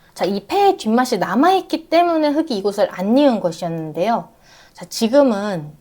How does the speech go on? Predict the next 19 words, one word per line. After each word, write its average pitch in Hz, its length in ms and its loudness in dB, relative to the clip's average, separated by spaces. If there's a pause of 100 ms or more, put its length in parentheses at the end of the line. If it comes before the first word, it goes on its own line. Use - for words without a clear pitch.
(420)
이곳을 247 800 2
이어서 277 500 6
버티는 302 600 -2
것도 214 420 -4
충분히 370 420 0
가능했습니다. 170 760 -8
지금 208 260 -6
전체적으로 285 760 2
보면 233 320 0
흑이 294 360 -2 (240)
패를 320 240 4
버틸 202 280 -2
수 269 140 -8
있는 240 340 2
상황이었기 302 680 -2
때문에 185 520 0 (320)
이렇게 269 260 6
이어서 339 440 2
두었더라면 226 800 -2